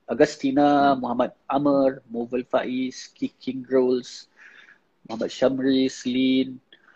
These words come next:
uh, Josephina, Nature Hoods,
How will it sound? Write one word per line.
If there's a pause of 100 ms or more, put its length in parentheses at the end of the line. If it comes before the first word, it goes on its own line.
(520)
uh, (100)
Josephina,
Nature
Hoods,